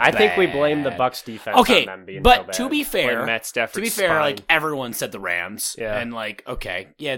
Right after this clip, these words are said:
Speaker 2: we didn't think they'd be historically bad
Speaker 1: I
Speaker 2: for
Speaker 1: also
Speaker 2: Super
Speaker 1: think
Speaker 2: Bowl
Speaker 1: no one
Speaker 2: defending
Speaker 1: thought
Speaker 2: champ.
Speaker 1: the Niners were gonna be this good.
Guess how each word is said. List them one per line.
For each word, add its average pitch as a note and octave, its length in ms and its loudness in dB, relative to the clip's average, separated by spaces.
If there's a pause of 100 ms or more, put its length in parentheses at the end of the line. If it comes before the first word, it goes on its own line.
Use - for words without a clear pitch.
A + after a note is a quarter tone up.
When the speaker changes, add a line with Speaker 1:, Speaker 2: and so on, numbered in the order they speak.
Speaker 2:
we C#3+ 120 -6
didn't D#3+ 160 -6
think D3+ 120 -10
they'd D#3+ 120 -4
be C3+ 220 -6
historically C3 920 -6
bad G#2 340 -2
Speaker 1:
I E3 80 6
Speaker 2:
for G#3 60 8
Speaker 1:
also A#3 180 2
Speaker 2:
Super A3 80 -2
Speaker 1:
think G#3+ 200 -2
Speaker 2:
Bowl D#3 100 2
Speaker 1:
no E3 40 2
one F3+ 80 2
Speaker 2:
defending D#3+ 300 0
Speaker 1:
thought D3+ 60 -2
Speaker 2:
champ. G#2+ 200 -10
Speaker 1:
the B2 60 -12
Niners A2 420 -4
were G2+ 180 -12
gonna G2+ 140 -12
be F#2+ 120 -14
this F2+ 220 -14
good. - 280 -18